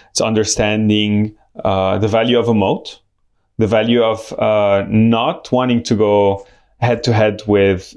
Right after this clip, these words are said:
the big players with no moat, um, that can outspend you when it comes to ad spend, for example, or have a bigger marketing team, or have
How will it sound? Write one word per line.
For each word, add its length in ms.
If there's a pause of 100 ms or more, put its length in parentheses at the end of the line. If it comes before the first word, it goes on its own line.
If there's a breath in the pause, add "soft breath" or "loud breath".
the 260
big 360
players 680
with 360
no 120
moat, 600 (420 loud breath)
um, 880 (320)
that 240
can 360 (380)
outspend 560
you 220
when 160
it 100
comes 320
to 260
ad 220
spend, 280
for 100
example, 640
or 160
have 220
a 60
bigger 300
marketing 460
team, 360 (360 loud breath)
or 180
have 300